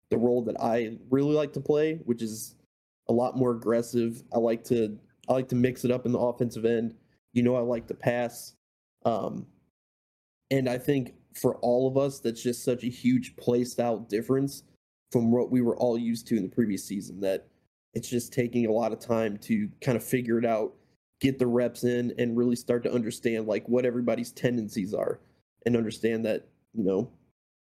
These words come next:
some people like to play a little bit more passive because they're used to playing more of the third man or being a defender. And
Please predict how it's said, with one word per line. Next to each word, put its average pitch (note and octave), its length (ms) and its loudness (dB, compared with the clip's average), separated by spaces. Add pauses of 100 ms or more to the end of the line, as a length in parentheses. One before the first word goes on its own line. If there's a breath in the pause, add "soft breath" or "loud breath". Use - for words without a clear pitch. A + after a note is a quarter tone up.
(880)
some C#3 240 0
people C3+ 300 2
like B2+ 240 0
to C3 140 2
play C3 280 2
a C3 60 2
little C3 180 0
bit B2 160 0
more A#2+ 160 2
passive B2 460 -2
because A#2+ 260 2
they're A2 120 0
used A#2+ 240 0
to A#2 120 2
playing A#2+ 460 0
more A#2+ 260 4
of G#2+ 140 0
the A#2 100 -4
third D3+ 260 2
man A2+ 200 0
or G#2 80 -2
being A#2 260 0
a G#2+ 40 -2
defender. A2+ 580 0
And - 200 -10